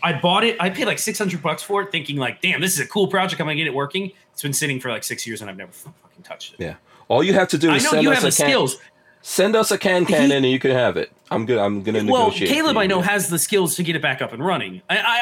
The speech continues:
Speaker 1: I, I do too. I'm not doubting myself. I do too. I just don't know that I have the drive to do it.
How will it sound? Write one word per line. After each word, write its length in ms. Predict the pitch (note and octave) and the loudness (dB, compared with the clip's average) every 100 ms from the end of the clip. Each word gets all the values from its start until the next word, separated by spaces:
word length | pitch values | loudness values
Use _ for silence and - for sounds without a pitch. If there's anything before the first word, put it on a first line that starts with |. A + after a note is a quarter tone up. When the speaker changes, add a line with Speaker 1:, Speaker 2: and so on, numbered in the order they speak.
| A#3+ A#3 | 0 0
Speaker 1:
I, 60 | |
I 40 | B3 | -2
do 140 | A3 | -2
too. 160 | G#3 D3+ | -6 -6
I'm 80 | F3 | -4
not 200 | E3+ - _ _ - | -4 -6 _ _ -8
doubting 520 | G3 F#3 F3 D3 C3 B2+ | -2 -2 -2 -4 -8 -10
myself. 380 | B2+ - A#2 A#2+ | -10 -8 -8 -4
I 120 | D3 | -6
do 140 | C3+ | -6
too. 340 | - D#3+ B2 - | -8 -8 -8 -8
I 120 | C#3+ G3 | -6 -4
just 300 | F#3 F3+ - | -4 -6 -6
don't 220 | D#3 - | -6 -6
know 140 | D3 | -8
that 80 | C3 | -6
I 40 | A#2 | -6
have 240 | A#2+ G#2+ | -6 -8
the 60 | - | -14
drive 500 | - B2 G#2+ G#2 F#2+ | -10 -6 -4 -6 -10
to 100 | - | -20
do 100 | - | -20
it. 260 | - _ | -20 _